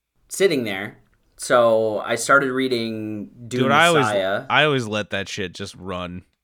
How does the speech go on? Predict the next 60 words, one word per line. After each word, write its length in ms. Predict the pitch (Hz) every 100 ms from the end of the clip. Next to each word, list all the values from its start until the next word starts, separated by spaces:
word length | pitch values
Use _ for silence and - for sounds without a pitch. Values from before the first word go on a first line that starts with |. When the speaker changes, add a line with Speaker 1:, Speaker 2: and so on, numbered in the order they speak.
| -
Speaker 2:
when 240 | 98 101
we, 240 | 101 98 -
when 200 | 101 98
we, 260 | 95 92 -
when 260 | 98 104 95
our 500 | 90 95 95 95 92 - -
laundromat 640 | 98 98 98 101 98 95 -
was 320 | 95 90 - _ -
out. 300 | 92 95 92 _
I 80 | 95
would 160 | 95 95
just 180 | 104
go 160 | - 101
to 80 | 98
the 140 | 90
laundromat 480 | 90 92 92 95 95
across 320 | 90 85 85
the 80 | 98
street. 400 | - 90 87 90 _ _ _ _ _ -
I 120 | 131
ju-, 140 | 135 -
I 120 | 135
wouldn't 300 | 151 147 135
even 340 | 127 110 110
wait 300 | 104 92 90 -
there 260 | 95 95 -
for 160 | - 101
my 140 | 90
stuff. 360 | 90 90 87 87
I'd 80 | 82
Speaker 1:
Oh, 80 | 202
Speaker 2:
just 40 |
Speaker 1:
yeah, 100 | 185
Speaker 2:
let 80 | 104
Speaker 1:
no, 180 | 143 95
Speaker 2:
it, 120 | - _ _ _
Speaker 1:
no. 140 | 131 107
Speaker 2:
let 80 | 95
it 80 | 69
wash. 300 | 90 87 92
Speaker 1:
The 80 | - 214
problem 300 | 220 214 170
is 320 | 160 - 95
I 120 | 143
Speaker 2:
If 60 | 139
Speaker 1:
don't 100 | 170
Speaker 2:
you 60 |
Speaker 1:
have 60 | 180
Speaker 2:
wanna 200 | 175 -
Speaker 1:
one, 80 | -
Speaker 2:
steal 140 | 165
Speaker 1:
like 80 | 165
Speaker 2:
my 100 | 139
shitty 480 | 131 - - 127 123
clothes, 540 | - 104 104 104 127 -
<laughs> 20 |
then 260 | 131 113 113
go 300 | 113 131 143
right 220 | 123 123
ahead. 1000 | 127 - - - 127 - 175 165 233